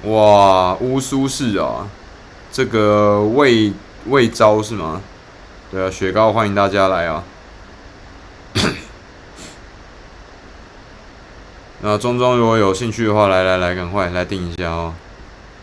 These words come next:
这个我们在那个我们的影片的标题下面那个解说都有，可以，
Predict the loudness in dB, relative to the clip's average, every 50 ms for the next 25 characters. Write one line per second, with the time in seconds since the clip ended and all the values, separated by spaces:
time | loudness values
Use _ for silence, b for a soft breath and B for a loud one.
0 | -20 -20 -14 -8 -6 -2 -2 0 0 0 0 -2 -4 -4 0 2 2 2 2 0
1 | -2 -4 -6 -4 -4 -2 -2 -2 -2 -2 -4 -6 -8 -12 -16 -20 -20 -20 -20 -20
2 | -20 -20 -20 -20 -20 -20 -20 -20 -20 -20 -20 -20 -20 -20 -20 -20 -20 -20 -20 -16
3 | -12 -10 -8 -8 -6 -6 -4 -2 0 0 0 0 -2 -6 -8 -10 -10 -10 -8 -6
4 | -6 -6 -6 -6 -4 -2 -2 -2 -2 -4 -8 -12 -12 -10 -8 -4 -2 -2 -2 -2
5 | -4 -4 -4 -2 -4 -4 -4 -6 -8 -8 -10 -8 -6 -6 -6 -6 -4 -6 -6 -6
6 | -6 -8 -10 -10 -12 -16 -18 -20 -20 -20 -20 -18 -12 -8 -6 -6 -6 -6 -6